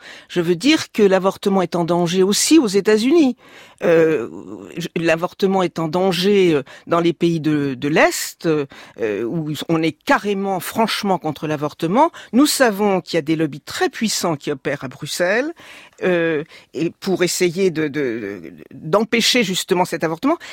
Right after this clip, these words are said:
Ce qui est terrible, c'est que, euh, i-, i-,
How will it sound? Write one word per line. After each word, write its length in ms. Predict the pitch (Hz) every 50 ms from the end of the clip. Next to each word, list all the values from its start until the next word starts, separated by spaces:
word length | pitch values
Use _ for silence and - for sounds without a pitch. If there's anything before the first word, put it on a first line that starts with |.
| - -
Ce 200 | - - - 359
qui 240 | - - - 294
est 120 | 277 - -
terrible, 500 | - 240 220 220 220 196 180 147 131 131 - - - - _
c'est 220 | - - 208 208
que, 280 | - - 220 208 190 - _ _ 170
euh, 280 | 175 170 151 127 110 - - - 92 - - _ _ _ _ _ _ _ _ _ -
i-, 140 | 175 156 -
i-, 140 | 180 165 -